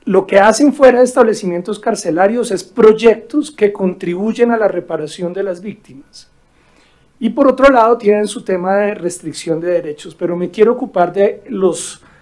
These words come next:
la reparación de las víctimas. Las dimensiones de los daños que han ocurrido con motivo de estos crímenes del conflicto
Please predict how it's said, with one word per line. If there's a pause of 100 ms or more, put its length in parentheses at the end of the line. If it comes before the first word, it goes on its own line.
(100)
la
reparación
de
las
víctimas. (840)
Las
dimensiones
de
los
daños (640)
que
han
ocurrido
con
motivo
de
estos
crímenes
del
conflicto